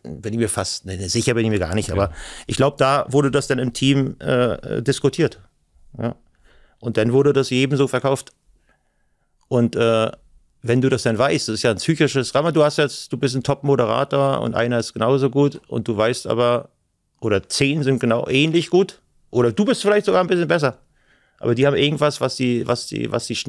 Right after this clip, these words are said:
Speaker 1: was sie besser macht, was
Speaker 2: Ja.
Speaker 1: sie konzentrierter werden lässt. Und auf einmal hast du keine Chance mehr, weil die dann nur noch, da, es geht ja um die, um die Waffen, Waffengleichheit. Ja? Und, und keiner möchte mit einem Messer zur, zur Schießerei kommen. Das ist, ist einfach so. Und wenn du das dann auch noch weißt,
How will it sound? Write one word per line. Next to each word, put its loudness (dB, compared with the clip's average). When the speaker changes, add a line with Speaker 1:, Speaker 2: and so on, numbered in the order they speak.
Speaker 1:
was -8
sie -4
besser -2
macht, -8
was -6
Speaker 2:
Ja. 0
Speaker 1:
sie -2
konzentrierter 0
werden 0
lässt. -2
Und -4
auf -4
einmal 0
hast -4
du 0
keine 0
Chance -4
mehr, 0
weil 0
die -2
dann 2
nur 4
noch, -2
da, 2
es -2
geht 2
ja 4
um 0
die, 4
um 2
die 2
Waffen, 0
Waffengleichheit. -2
Ja? -2
Und, -8
und -2
keiner 0
möchte 0
mit 0
einem 2
Messer 2
zur, 2
zur -6
Schießerei 0
kommen. -4
Das -8
ist, -6
ist -2
einfach 0
so. -2
Und 2
wenn 4
du 2
das 2
dann 2
auch 2
noch -2
weißt, -2